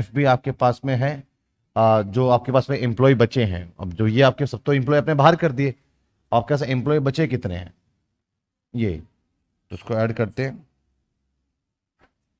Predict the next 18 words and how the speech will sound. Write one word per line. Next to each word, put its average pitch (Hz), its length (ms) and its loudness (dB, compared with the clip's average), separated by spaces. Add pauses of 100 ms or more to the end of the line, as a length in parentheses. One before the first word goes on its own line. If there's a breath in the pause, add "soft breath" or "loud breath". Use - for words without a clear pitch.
(640)
एक 104 140 -10
सौ - 120 -8
पच्चीस 139 540 -6 (120)
प्लस 123 280 -2 (1120)
एक 101 140 -14
सौ 120 160 -10 (100)
पाँच 127 320 -2 (120)
प्लस 120 260 -2 (1500)
सेवेंटी, 110 480 -2 (180)
तो 107 80 -12
तीन 143 300 -4
सौ 139 140 -6
एम्प्लॉय 113 360 -2
बचे 92 260 -8
हैं 87 60 -6
आपके 87 240 -10
पास - 360 -12
में। - 80 -20